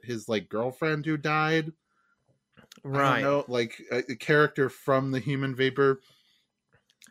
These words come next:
Speaker 1: It's very strange. Uh, then,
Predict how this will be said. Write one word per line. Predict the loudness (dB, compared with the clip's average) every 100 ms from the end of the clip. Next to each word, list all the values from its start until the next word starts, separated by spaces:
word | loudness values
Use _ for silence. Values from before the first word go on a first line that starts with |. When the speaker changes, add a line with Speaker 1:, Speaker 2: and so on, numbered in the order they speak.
| -6
Speaker 1:
It's | -6 -4
very | 0 2 2
strange. | -2 -4 -2 -2 -4 -14 -20 _ _ _
Uh, | -2 2 2 0 -4 _ _ _ _ _ _ _ _ _ _
then, | 4 4 4 -2 -6